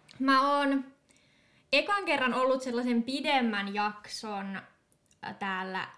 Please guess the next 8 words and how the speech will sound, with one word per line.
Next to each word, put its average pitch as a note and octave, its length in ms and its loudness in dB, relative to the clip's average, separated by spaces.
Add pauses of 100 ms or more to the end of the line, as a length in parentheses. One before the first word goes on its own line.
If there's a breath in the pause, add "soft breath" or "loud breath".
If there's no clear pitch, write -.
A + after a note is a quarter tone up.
Ivalossa B3+ 960 0 (140)
lukioaikana. A3+ 1080 -2 (500 loud breath)
Mä G#3+ 260 -2
oon G#3+ 100 -2
käynyt G#3 360 -2
osan C4 460 -2
lukiosta G#3 420 -8
Etelä-Suomesta A#3 920 -4